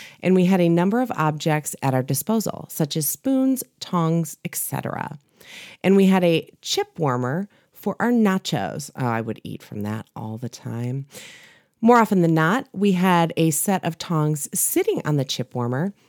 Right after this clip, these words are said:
and being that this place was pretty, quote, "active," unquote, for spirits, those spirits saw fit to toss the tongs from the chip warmer to the floor. Why not? That's right. They didn't fall off. They got tossed off.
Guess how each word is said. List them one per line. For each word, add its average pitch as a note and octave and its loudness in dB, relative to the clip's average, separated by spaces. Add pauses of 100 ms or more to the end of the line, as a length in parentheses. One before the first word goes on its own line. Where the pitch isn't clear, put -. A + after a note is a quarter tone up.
(240)
and E3+ 2
being A#3 4
that F3+ -2
this F3 0
place F3 -4
was E3+ -6
pretty, E3 -4 (520)
quote, F3 0 (100)
"active," F3 0 (140)
unquote, C#3 0
for - -4
spirits, D3 -4 (320)
those B3 2
spirits - -2
saw C#3 0
fit - -6
to C#3+ -2
toss D#4+ -2
the B3 0
tongs C4 0
from E3 0
the C3+ -2
chip - -4
warmer C#4+ 0 (120)
to A#3+ 0
the A3 4
floor. B2+ -2 (640)
Why D4+ -2
not? F#4+ -4 (720)
That's - -2
right. A#3+ 0 (160)
They C#4 -2
didn't A#3+ 2
fall A#2 -4
off. D#3 -2 (160)
They E4 2
got E4 -4 (100)
tossed - -4
off. - -6